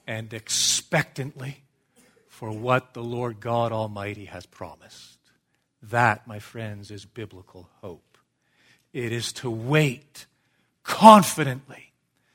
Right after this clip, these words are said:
It is to wait expectantly for what the Lord God Almighty has promised. Uh, Allison and I studied the language Portuguese. Oh, it seems like a lifetime ago.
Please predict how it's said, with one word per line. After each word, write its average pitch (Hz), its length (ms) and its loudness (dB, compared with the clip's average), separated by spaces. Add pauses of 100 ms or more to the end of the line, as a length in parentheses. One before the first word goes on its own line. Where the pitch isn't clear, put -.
(440)
It 143 200 2
is 139 240 2
to 143 140 -4
wait 156 560 6 (100)
expectantly - 1400 2 (1000)
for - 140 -12
what 117 160 -2
the 120 80 -8
Lord 123 300 -2
God 117 400 0
Almighty 113 960 -8
has 104 460 -14 (260)
promised. - 680 -14 (1600)
Uh, 98 160 -10
Allison 127 420 0
and 123 120 -8
I 123 120 -4
studied 123 400 -6
the 123 60 -10
language 120 580 -8 (160)
Portuguese. 120 1000 -10 (220)
Oh, 113 100 -14
it 107 60 -16
seems 123 260 -12
like 104 120 -12
a 104 60 -14
lifetime 107 500 -10
ago. 98 320 -20